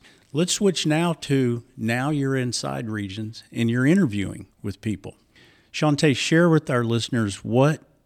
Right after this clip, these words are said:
did you start hearing that was kind of a common theme for you as you went through? And we did put you through a lot of interviews. You have to admit that. It wasn't just one or two. There were several of them. But there had to have been a common theme there where you would go home at night, you've shared with me about this,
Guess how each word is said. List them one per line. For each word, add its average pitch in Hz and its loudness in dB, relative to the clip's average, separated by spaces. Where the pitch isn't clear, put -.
did 120 -2
you 117 0
start 117 -2
hearing 120 0
that 110 -4
was 104 -6
kind 127 -2
of 110 -4
a 107 -6
common 127 -2
theme 123 -2
for 113 -10
you 104 -4
as 104 -6
you 113 -4
went 120 -2
through? 107 -4
And 107 -2
we 120 0
did 156 2
put 185 4
you 131 -2
through 156 4
a - 2
lot 151 2
of 156 -4
interviews. 117 0
You 113 -2
have 117 -4
to 156 0
admit 139 0
that. 117 -2
It 123 -6
wasn't 120 -4
just 127 -6
one 135 0
or 143 0
two. 131 0
There 117 -2
were 127 -4
several 127 -2
of 104 -8
them. 104 -4
But 117 -4
there 127 0
had 156 -4
to 160 4
have 123 4
been 135 2
a 120 0
common 135 0
theme 131 -2
there 113 -2
where 110 -4
you 135 -2
would 180 0
go 127 -2
home 123 0
at - -6
night, 147 -4
you've 110 -6
shared 165 -4
with 95 -6
me 98 -8
about 98 -10
this, 110 -8